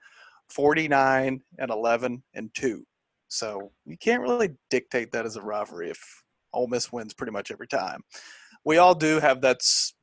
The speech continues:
memory of twenty fifteen being a great game,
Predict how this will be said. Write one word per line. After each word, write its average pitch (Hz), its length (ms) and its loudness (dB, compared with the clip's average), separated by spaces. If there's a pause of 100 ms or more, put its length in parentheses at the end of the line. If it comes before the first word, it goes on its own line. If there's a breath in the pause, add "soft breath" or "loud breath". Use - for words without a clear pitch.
memory 135 480 -2
of 117 180 -4
twenty 135 240 -2
fifteen 135 640 -6
being 120 280 -10
a 107 60 -8
great 127 340 0
game, 127 500 -2